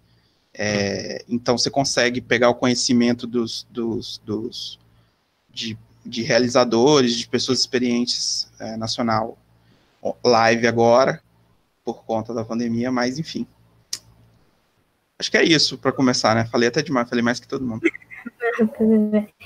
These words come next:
Speaker 2: Então, é, sobre o que ele falou, tem uma definição assim, eu quero isso. Eu, eu posso falar por mim mesma, eu não tenho essa ideia, tipo, eu quero fazer isso quando sair. É bem difícil ter essa definição na nossa cabeça, né?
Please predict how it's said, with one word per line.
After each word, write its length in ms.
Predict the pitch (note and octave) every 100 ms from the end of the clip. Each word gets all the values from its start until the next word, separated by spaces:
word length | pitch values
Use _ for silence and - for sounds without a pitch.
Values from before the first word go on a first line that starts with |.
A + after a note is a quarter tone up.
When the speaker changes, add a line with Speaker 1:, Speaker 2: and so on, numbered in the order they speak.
| - _ - - _ - - -
Speaker 2:
Então, 580 | E4 D#4+ A#3 G3 G3+ G#3+
é, 560 | - A#3+ A#3 A#3 A#3 A#3
sobre 440 | A3+ - B3+ A#3+
o 40 | A#3+
que 80 | B3
ele 160 | A3+
falou, 520 | A3 A3 G#3 A#3+ A#3 G#3+ - _
tem 160 | A#3
uma 160 | A#3+ A#3
definição 540 | A3+ A3+ A#3 A3+ A3+
assim, 320 | G#3+ G#3+ G#3+ F#3+ - _
eu 100 | G#3+
quero 320 | A3 A3+ A#3 A#3
isso. 480 | G3 F#3+ - F#3 G#3 _
Eu, 340 | A3+ C4 C#4 - _ _
eu 160 | A3+ A3+
posso 240 | A#3+ -
falar 180 | A#3 A3+
por 160 | B3
mim 160 | B3 C4
mesma, 380 | B3+ A3 A3 A3
eu 40 |
não 120 | A3
tenho 180 | A3 A3+
essa 160 | A3+ A#3+
ideia, 320 | A3+ G#3 G3+
tipo, 340 | - - F#3+ - - -
eu 120 | A3
quero 260 | A3+ G#3+ B3
fazer 320 | B3 A#3 A3+
isso 280 | A3 A3 -
quando 260 | A3+ A3+
sair. 560 | A3 - A#3 A#3 G#3 F#3+ - _ _ _ _ _ _ _ -
É 160 | A3+
bem 280 | A3 G#3 A#3
difícil 400 | C4 - A#3+ A3
ter 100 | B3
essa 200 | A#3 B3
definição 480 | A#3 A3+ A#3+ A3 A3
na 200 | G#3 A3
nossa 140 | A3
cabeça, 520 | - A#3+ G#3 G3 -
né? 180 | F#3+ F#3